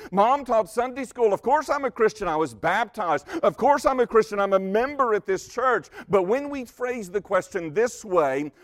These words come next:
"Are you a disciple?" Seems deeper to us, doesn't it?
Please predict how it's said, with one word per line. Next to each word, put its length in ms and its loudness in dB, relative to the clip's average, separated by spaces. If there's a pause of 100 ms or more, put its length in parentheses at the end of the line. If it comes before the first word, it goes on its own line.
(160)
"Are 520 4 (140)
you 480 -4
a 160 -2
disciple?" 1080 -12 (2000)
Seems 340 -14
deeper 340 -12
to 220 -20
us, 120 -20
doesn't 260 -16
it? 160 -20